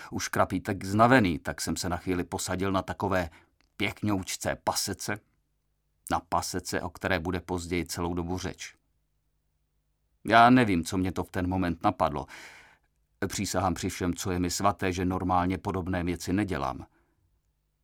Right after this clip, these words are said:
Prostě tak nějak mechanicky jsem sebral v trávě houbičku, strčil ji do pusy a pomalu se žvíkal. Byla to doopravdy děsně nenápadná houbička,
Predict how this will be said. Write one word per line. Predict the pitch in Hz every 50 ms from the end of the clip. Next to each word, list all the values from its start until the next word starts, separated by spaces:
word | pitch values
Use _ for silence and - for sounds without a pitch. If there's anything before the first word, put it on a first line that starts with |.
| _ _
Prostě | - 120 180 - - - 156 151
tak | - - 139 - 147
nějak | 143 131 117 92 82 - - - - _ _ _ _
mechanicky | - - 123 - - 160 147 147 151 139 - - 147
jsem | 131 - 123 101
sebral | - - 120 110 107 117 117 120 110
v | -
trávě | - - 107 110 120 110 90 78
houbičku, | 90 85 87 82 87 104 - - - - - - - - _ _ _ _ _ _ _ _ _ _ _ _ _ _ _ -
strčil | - - - - - - - 107 95
ji | 82 78
do | 82 82
pusy | - - 98 90 - - - 107 120 - _ _ _ _ _ _ _ _ _ _ _ _ _ _ _ _ _ _
a | - 87
pomalu | - - 92 92 92 95 98
se | - - 95 85
žvíkal. | 80 78 69 64 - - - - - - _ _ _ _ _ - - _ _ _ _ _ _ _ _ _ _ _ _ _ _ _ _ _ _ _ _ _ _ _ _ _ _ _ _ - - - - -
Byla | 98 117 127 143
to | - - 151 139 131 117 104
doopravdy | 90 90 131 139 139 135 160 143 131 120 131
děsně | 117 98 98 113 107 - - - 95 87
nenápadná | 90 85 85 80 78 - 90 82 82 82
houbička, | 78 82 90 90 85 92 87 - - - - 67 -